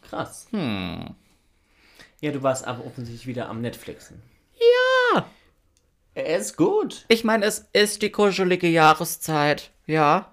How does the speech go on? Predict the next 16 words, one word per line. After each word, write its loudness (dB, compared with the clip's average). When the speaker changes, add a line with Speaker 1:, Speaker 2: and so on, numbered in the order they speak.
Speaker 2:
man -2
ist -6
draußen, -2
ist -12
kalt, 0
man -6
kommt -6
nach -6
Hause, -2
man 0
macht -2
sich 0
einen -4
Tee, -2
einen -6
Kaffee, -8